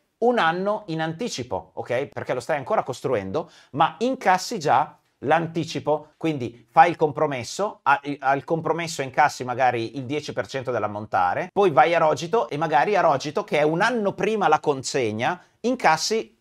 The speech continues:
il cento per cento dell'ammontare. Questo finanziariamente stravolge i risultati dell'operazione. E il perché lo vediamo in questo esempio. Se ipotizziamo di vendere metà degli immobili un anno prima, ok?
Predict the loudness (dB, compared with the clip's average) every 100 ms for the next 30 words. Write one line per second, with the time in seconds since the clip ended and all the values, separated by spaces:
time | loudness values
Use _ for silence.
0 | _ -10 -6 -2 -2 -2 -2 -4 -4 -4
1 | -2 -4 -4 -8 _ -2 2 2 2 -4
2 | -2 2 4 2 -4 _ 4 4 4 -4
3 | -6 -6 -4 -2 -2 -2 -6 -8 -10 -4
4 | 2 4 4 0 0 -4 -6 -10 _ -8
5 | -4 -4 -4 0 2 2 0 -10 -6 -4
6 | -2 0 -2 -2 -2 -2 -2 -2 0 0
7 | 2 2 2 2 4 4 2 -6 -6 -4
8 | -4 -4 -2 -2 -2 -4 -4 _ _ _
9 | 4 4 4 -4 -8 -6 -6 0 2 2
10 | -2 -4 -4 0 0 0 -2 0 4 4
11 | 2 -4 -4 2 2 2 -4 -6 -2 0
12 | 2 2 0 -2 -4 -4 -4 -2 -4 -4
13 | -10 _ -20 -18 -4 0 0 -2